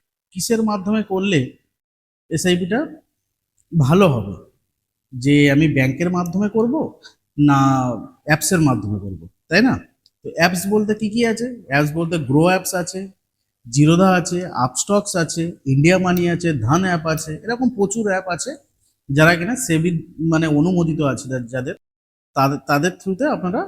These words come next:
ইনভেস্টমেন্ট শুরু করতে পারেন, ঠিক আছে? আর আপনি চাইলে আপনি ব্যাংকে গিয়েও ইনভেস্টমেন্ট করতে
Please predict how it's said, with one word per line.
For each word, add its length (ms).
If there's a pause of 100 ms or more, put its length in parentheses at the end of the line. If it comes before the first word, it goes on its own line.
(220)
ইনভেস্টমেন্ট 460
শুরু 200
করতে 280
পারেন, 200 (560)
ঠিক 180
আছে? 140 (400)
আর 160 (200)
আপনি 160 (100)
চাইলে 220 (120)
আপনি 120 (100)
ব্যাংকে 340
গিয়েও 200
ইনভেস্টমেন্ট 440
করতে 180